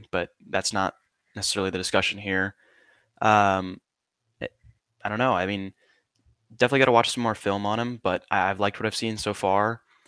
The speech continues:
and I think this would be a very good jump to the next quarterback. I do think it will have the implication of, um, making Ty Thompson transfer. Um, I, I think either Ty or Austin Novosad will transfer for sure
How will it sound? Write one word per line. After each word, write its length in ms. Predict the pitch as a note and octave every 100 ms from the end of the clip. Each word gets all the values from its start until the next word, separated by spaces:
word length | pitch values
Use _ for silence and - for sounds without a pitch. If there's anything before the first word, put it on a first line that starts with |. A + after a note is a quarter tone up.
| _ _ _ -
and 360 | F#2+ F#2+ F#2+
I 80 | -
think 160 | G2 A#2
this 120 | A#2
would 80 | G#2+
be 80 | G2+
a 80 |
very 180 | G2 G2
good 140 | G2+ F#2
jump 260 | F#2+ F#2
to 60 | -
the 60 | F#2
next 180 | -
quarterback. 600 | - F#2+ F#2+ F#2+ F#2+ - - _ _ _ _ -
I 80 | F#2+
do 320 | F#2 A2 A#2
think 180 | - B2+
it 140 | A#2+ - _ _ G#2+ G#2
will 120 | G#2
have 200 | G#2+ G#2+
the 140 | G#2
implication 640 | G#2+ G#2 - G2+ - G#2 G2+
of, 360 | F#2+ F#2+ F#2+
um, 600 | F#2+ F#2 F#2 F2+ F2+ F#2 - _ _
making 460 | G#2+ G#2 G#2 G2 F2+ -
Ty 220 | - G2
Thompson 420 | - G2+ G2 G2+
transfer. 560 | F#2 G2 G2 - G#2+ A2 _ _ _ _ _ _ _ _ _ -
Um, 600 | G2 F#2 F2+ F2+ F2 E2 _ _ _ _ _ -
I, 300 | - G2+ A2
I 80 | G#2+
think 220 | A#2 A2
either 180 | A2+ G#2
Ty 320 | - G#2 A2+
or 280 | A2 G2 -
Austin 360 | F#2+ G2 - G#2
Novosad 400 | F#2+ G2 F#2+ F#2
will 100 | F2+
transfer 420 | F#2 F2+ - F#2+
for 140 | -
sure 420 | - F#2+ F2+ F#2+